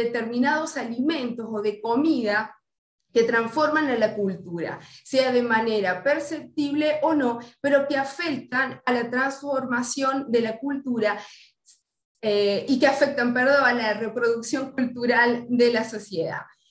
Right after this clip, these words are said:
Aún se conservan en el norte preparaciones como el caldo de papa, el chicharrón, la chafaina, que son expresiones culinarias identificadas como afroamericanas, sedimentado en el transcurso de las centurias en los sectores populares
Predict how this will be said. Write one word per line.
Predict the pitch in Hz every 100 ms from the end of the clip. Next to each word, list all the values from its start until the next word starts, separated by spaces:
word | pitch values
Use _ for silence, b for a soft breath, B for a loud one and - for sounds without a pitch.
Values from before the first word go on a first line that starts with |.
| b
Aún | - 220 285 294
se | 277 -
conservan | 220 226 247 359 349 302 240
en | 214 208
el | 214 214
norte | 262 294 262 262
preparaciones | 233 208 202 185 202 269 269 254
como | 220 208
el | 202
caldo | 226 254 240 233
de | 202
papa, | 202 285 277 254
el | 202
chicharrón, | - 202 214 202 233 254 233
la | 202
chafaina, | 214 196 269 254 226 202
que | 233
son | 233 311 311 302
expresiones | 269 254 247 302 302
culinarias | - 240 247 262 285 277 285 285 B B B
identificadas | 262 254 254 247 247 302 294 320
como | - 247 247
afroamericanas, | 285 285 285 240 233 233 - 285 214 202 214 B B
sedimentado | - 269 269 262 247 285 285 277 294 277
en | 254
el | 240 240
transcurso | 233 240 294 262 - 254 220
de | 214
las | 233 240
centurias | 277 262 285 277 277 285
en | 262
los | 226
sectores | 233 208 - 254 269
populares | - 226 226 220 226 233 240 240